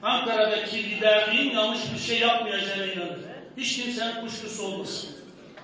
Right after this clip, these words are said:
Diyaloğa, barışa, uzlaşıya varız. Ama kendimizi inkar anlamına gelecek, ilkelerimizden taviz anlamına gelecek, on üç yıllık birikimlerimizi zayi edecek hiçbir denklemin içinde zaten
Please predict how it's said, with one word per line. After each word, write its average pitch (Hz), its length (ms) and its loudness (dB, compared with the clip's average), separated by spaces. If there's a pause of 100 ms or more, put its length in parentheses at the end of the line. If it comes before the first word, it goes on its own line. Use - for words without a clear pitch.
(440)
Diyaloğa, 247 760 6
barışa, 240 680 4
uzlaşıya 226 600 2
varız. - 460 0 (500)
Ama 220 280 0
kendimizi 240 640 2
inkar 240 460 4
anlamına 220 520 2
gelecek, 220 600 6 (500)
ilkelerimizden 220 1000 -2
taviz 214 340 2
anlamına 196 400 0
gelecek, 196 760 0 (320)
on 277 280 6
üç 285 280 2
yıllık 240 380 -2
birikimlerimizi 233 960 0
zayi 233 320 4
edecek 262 640 4 (240)
hiçbir 254 640 0
denklemin 220 560 4
içinde 190 400 -4
zaten 202 580 2